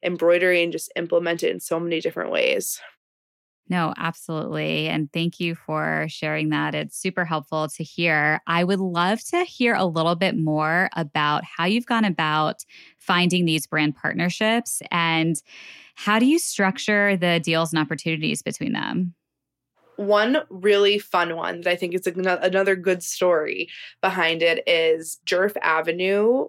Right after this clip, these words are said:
Speaker 1: was one that was like, I'm huge into manifesting things. Like, I'm, like, the biggest believer in, like, putting it out into the universe and it will come back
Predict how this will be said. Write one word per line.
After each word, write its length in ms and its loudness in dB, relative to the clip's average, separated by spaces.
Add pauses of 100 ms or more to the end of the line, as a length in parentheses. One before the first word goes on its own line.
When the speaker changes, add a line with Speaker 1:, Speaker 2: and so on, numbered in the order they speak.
Speaker 1:
was 240 2
one 380 0
that 180 2
was 160 -4
like, 400 -2 (360)
I'm 220 0 (100)
huge 580 -2
into 240 0
manifesting 800 -2
things. 480 0
Like, 280 0 (400)
I'm, 500 0
like, 160 -2
the 100 0
biggest 560 -2
believer 460 2
in, 160 0
like, 220 -6
putting 300 0
it 80 2
out 140 2
into 160 -8
the 120 -4
universe 560 2
and 100 2
it 80 -8
will 100 -8
come 220 -8
back 240 -2